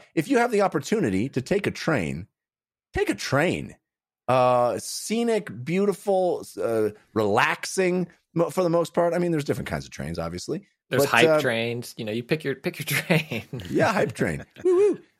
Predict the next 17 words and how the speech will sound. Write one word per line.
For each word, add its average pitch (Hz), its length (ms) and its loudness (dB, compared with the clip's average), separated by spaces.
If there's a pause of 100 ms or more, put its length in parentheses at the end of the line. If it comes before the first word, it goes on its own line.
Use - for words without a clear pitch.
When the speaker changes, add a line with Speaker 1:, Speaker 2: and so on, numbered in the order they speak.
(180)
Speaker 1:
Uh, 151 300 4 (640)
but 156 220 2
I, 180 220 4
uh, 135 420 2
I, 143 140 4
the, 127 340 0
the 117 180 -2
train 160 360 0
that 139 120 2
I 131 80 2
took, 127 380 -4
uh, 104 440 2
from, 104 420 -2
from 98 220 -2
London 113 380 0
to 92 220 -4
Bristol, 87 520 -2